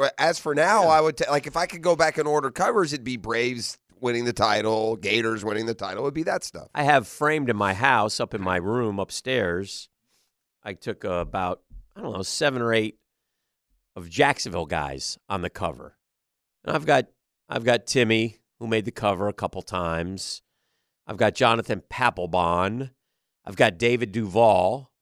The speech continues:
Speaker 2: blowing out the smoke on one of his irons when he was the number one player in the world. Um, I've got Brunell on a cover. I've got, uh, and,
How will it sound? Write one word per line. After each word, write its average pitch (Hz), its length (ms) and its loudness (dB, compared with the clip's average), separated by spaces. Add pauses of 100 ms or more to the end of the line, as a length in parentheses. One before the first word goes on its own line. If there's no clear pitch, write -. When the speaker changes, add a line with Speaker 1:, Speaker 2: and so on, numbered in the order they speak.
Speaker 2:
blowing 113 400 2
out 107 160 2
the 101 80 -10
smoke 113 420 0
on 101 160 2
one 98 140 0
of 90 60 -4
his 90 160 -2
irons 101 400 2
when 95 100 -2
he 92 60 0
was 87 140 -4
the 92 80 -4
number 92 240 -2
one 87 160 -2
player 98 260 -2
in 82 60 -6
the 82 80 -6
world. 92 540 -2 (800)
Um, 95 400 4
I've 95 140 0
got 107 180 2
Brunell 110 760 4 (600)
on 104 140 -6
a 107 40 -2
cover. 107 640 0 (800)
I've 107 360 2
got, 110 760 2 (120)
uh, 101 480 2 (100)
and, 113 200 -4